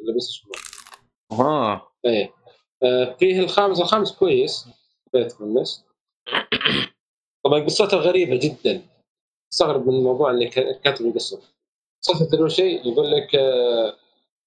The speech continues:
Speaker 1: إن ال-، ال-، ال-، البشر بالمستقبل قدروا، قدروا يروحون للفضاء. تمام؟
Speaker 2: حلو.
Speaker 1: ساي فاي وكذا وشغل وسبيس شيب وحفلات.
Speaker 2: أوه.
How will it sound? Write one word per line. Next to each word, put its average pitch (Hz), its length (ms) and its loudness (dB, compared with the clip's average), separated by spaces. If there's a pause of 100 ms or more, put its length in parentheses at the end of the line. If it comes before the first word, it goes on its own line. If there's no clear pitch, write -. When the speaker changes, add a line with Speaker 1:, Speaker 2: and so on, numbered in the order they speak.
(280)
Speaker 1:
إن 131 180 4
ال-، 131 200 2
ال-، 120 140 2
ال-، 113 360 2
البشر 139 360 0 (320)
بالمستقبل 131 840 -2
قدروا، 127 280 0
قدروا 131 200 2
يروحون 123 320 0
للفضاء. 107 500 -2 (500)
تمام؟ 143 260 -4 (540)
Speaker 2:
حلو. 135 320 0 (340)
Speaker 1:
ساي 117 260 0
فاي 120 280 0
وكذا 113 300 -2
وشغل 110 420 -2
وسبيس 101 1160 -4
شيب 131 340 -4
وحفلات. - 500 -4 (800)
Speaker 2:
أوه. 147 680 -2